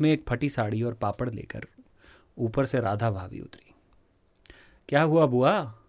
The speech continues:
क्यों बड़बड़ा रही हो?" फिर सन्यासी जी महाराज ने कुछ कह दिया क्या? "अरे, मैं कहीं चली जाऊं सो इन्हें नहीं सुहाता। कल चौक वाले किशोरी लाल के बेटे का मुंडन था,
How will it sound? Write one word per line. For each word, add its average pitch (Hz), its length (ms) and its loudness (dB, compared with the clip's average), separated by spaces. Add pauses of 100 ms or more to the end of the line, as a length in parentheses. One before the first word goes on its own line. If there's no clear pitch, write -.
(400)
क्यों 180 200 -2
बड़बड़ा 226 320 4
रही 226 200 2
हो?" 156 260 0 (1080)
फिर 135 140 0
सन्यासी 127 520 0
जी 135 120 2
महाराज 123 420 2
ने 127 100 -2
कुछ 127 200 -4
कह 110 200 -2
दिया 110 220 -4
क्या? 131 380 -8 (2500)
"अरे, 135 180 2
मैं 151 220 2
कहीं 120 320 0
चली 117 320 0
जाऊं 104 300 -4
सो 110 160 -4
इन्हें 101 180 -2
नहीं 95 200 -10
सुहाता। - 400 -14 (840)
कल 113 120 0
चौक 120 300 0
वाले 131 200 2
किशोरी 123 380 0
लाल 127 200 2
के 120 120 -4
बेटे 117 280 -2
का 120 120 -6
मुंडन 113 340 0
था, - 260 -10